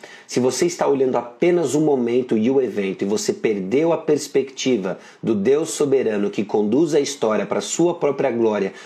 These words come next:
nos conformando à imagem de Cristo, você vai ter uma dificuldade enorme em esperar. Espere. Deus está no controle.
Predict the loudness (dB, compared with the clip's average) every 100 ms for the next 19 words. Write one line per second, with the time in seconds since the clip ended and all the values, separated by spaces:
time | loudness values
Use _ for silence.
0 | -4 -2 -2 0 0 2 0 0 0 0
1 | 0 0 0 0 -2 -2 -2 -2 -4 -8
2 | -10 -10 -6 -2 -2 -2 0 -2 -2 -6
3 | -8 -8 -6 -2 -2 -4 -2 0 2 2
4 | 0 0 -2 -4 -8 -8 -6 -8 -8 -8
5 | -8 -14 _ _ _ _ _ _ _ -16
6 | -16 -10 -6 -6 -8 -14 _ _ _ _
7 | -20 -20 _ -12 -2 0 0 -2 -2 -2
8 | -2 -2 -2 -2 -2 -2 -4